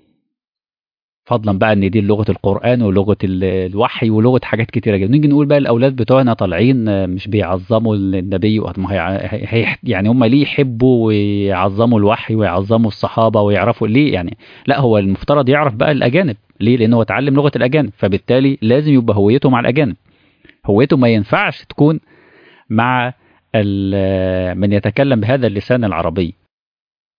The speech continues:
آه، فكرة ال-، القطيع اللي أنا اتكلمت عن-، عنها ديت، لا أقصد بيها السب أكتر، هي، هي فكرة، فكرة ال-، القطيع ديت فكرة في التقليد، ممكن تقرأوا إن شاء الله عن إيه؟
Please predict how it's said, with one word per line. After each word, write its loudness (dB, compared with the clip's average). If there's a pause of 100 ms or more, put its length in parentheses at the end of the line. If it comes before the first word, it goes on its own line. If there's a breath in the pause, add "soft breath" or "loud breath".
(1300)
آه، -6
فكرة -2
ال-، -2
القطيع -2
اللي 0
أنا 4
اتكلمت 0
عن-، -2
عنها 0
ديت، 0
لا -2
أقصد -4
بيها 0
السب -4
أكتر، -2
هي، -2
هي 0
فكرة، -2
فكرة -2
ال-، -6 (280)
القطيع -4
ديت 0
فكرة -2
في -10
التقليد، -2
ممكن -2
تقرأوا -2
إن -12
شاء -4
الله -2
عن -6
إيه؟ -2